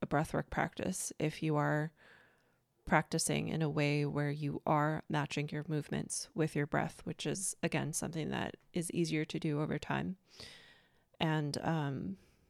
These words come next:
breath work is also <laughs> a meditation, in my opinion. Um, okay, so where am I going here? The longer that you take with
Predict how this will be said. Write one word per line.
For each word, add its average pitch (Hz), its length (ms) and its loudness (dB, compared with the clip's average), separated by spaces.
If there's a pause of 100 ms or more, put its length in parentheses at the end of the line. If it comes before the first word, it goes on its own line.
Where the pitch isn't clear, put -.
(260)
breath - 260 4
work 160 160 2
is 160 100 4
also 190 360 6
<laughs> 190 80 6
a 233 40 12
meditation, 170 800 8
in 190 180 4
my 165 120 4
opinion. 170 500 0 (840)
Um, 165 540 4 (320)
okay, 170 280 4
so 196 200 0
where 190 180 8
am 185 100 6
I 180 100 4
going 160 260 0
here? - 240 0 (1160)
The 202 160 6
longer 185 460 8
that 226 160 4
you 196 80 6
take 175 480 2 (320)
with 160 760 0